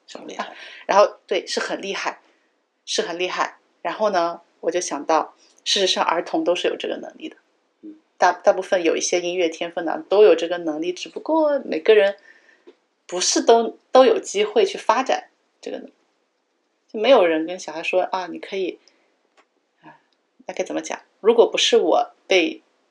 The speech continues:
Speaker 2: 朋友说了，啊，他用 GarageBand 学吉他，我可能没有想到要用 GarageBand 来，来玩这个，这个东西。
Speaker 1: 嗯。
Speaker 2: 可能也就没有小柠檬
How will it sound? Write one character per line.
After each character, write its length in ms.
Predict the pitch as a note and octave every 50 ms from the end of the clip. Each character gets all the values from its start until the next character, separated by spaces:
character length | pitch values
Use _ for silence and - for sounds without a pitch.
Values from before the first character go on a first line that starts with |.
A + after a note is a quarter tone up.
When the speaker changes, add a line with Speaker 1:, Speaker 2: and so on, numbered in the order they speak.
| _ _
Speaker 2:
朋 240 | - - - E3 F3
友 260 | E3+ D#3 - - - _
说 300 | - - - F3 E3+ E3
了， 100 | E3 D#3+ - -
啊， 220 | F#3 F#3 - - _ _
他 160 | - - F3+
用 260 | F#3 F3+ E3 D#3+ D#3 - _ -
GarageBand 580 | - F#3 F3 F3+ F3 - G#3 G3+ F3+ D#3+ E3
学 300 | D#3+ - - - E3+ D#3+
吉 180 | D#3 - F3+ E3+
他， 320 | E3+ - E3+ D3+ - - _ _ _ _ _ _ _ _ _ -
我 80 | F#3
可 140 | F3+ - F3+
能 120 | E3+ E3
没 100 | D#3 E3
有 80 | G#3 C#4+
想 380 | D#4+ - - - E3+ D#3 - E3
到 180 | G#3 A#3+ C#4+
要 100 | C#4+ A3
用 120 | F#3 E3+ D#3+
GarageBand 540 | E3+ E3+ E3+ E3+ E3 - F3+ F3 D#3+ D#3
来， 260 | D3+ D#3 D3 D#3+ D#3+ - _ - - - _ _ - F3+ E3+ -
来 160 | F3+ F#3 G#3+
玩 320 | A3 G3 F#3+ D3+ D#3 F3+
这 120 | G3+ C#4+ B3+
个， 300 | G#3 F3 D#3+ D#3 D#3 - _ _ _ _ _ _ _ _ _ _ _ _
这 80 | - -
个 80 | E3+ F3
东 160 | - D#3+ E3
西。 220 | D#3+ - - - _ _ _ _
Speaker 1:
嗯。 300 | A#2 A2+ G#2+ F#2 F2 - - _ _ _ _ _
Speaker 2:
可 140 | - - F3+
能 100 | F#3 F#3+
也 60 | F3
就 100 | D#3+ F3
没 100 | E3 D#3+
有 120 | E3 E3+ F3
小 160 | - E3+ D#3+
柠 160 | D#3+ D#3 D#3+
檬 240 | E3 D#3+ D#3 D#3